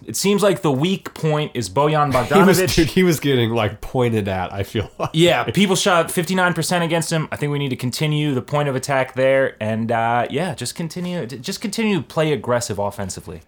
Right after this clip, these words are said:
Speaker 2: And on the defensive end of the ball, we had great point of attack defense early on.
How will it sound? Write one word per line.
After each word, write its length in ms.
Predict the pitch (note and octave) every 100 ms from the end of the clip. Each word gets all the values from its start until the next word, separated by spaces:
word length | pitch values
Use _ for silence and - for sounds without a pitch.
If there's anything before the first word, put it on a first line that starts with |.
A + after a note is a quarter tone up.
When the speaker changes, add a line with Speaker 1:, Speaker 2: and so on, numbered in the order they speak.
| _
Speaker 2:
And 460 | - E3+ D#3+ D3 C3
on 140 | C3
the 60 | B2+
defensive 380 | C#3 D3+ C3+ A#2+
end 100 | A#2+
of 40 | A2
the 40 |
ball, 480 | G2+ G#2 G#2+ G#2+ -
we 160 | A2 A#2
had 160 | C3+
great 280 | G#2 A#2+ D3+
point 180 | - C#3
of 40 | C3
attack 220 | B2 G#2+
defense 420 | G#2+ A2 A2+ G#2+ -
early 280 | G2+ G#2 F#2
on. 360 | F#2 A2+ C#3+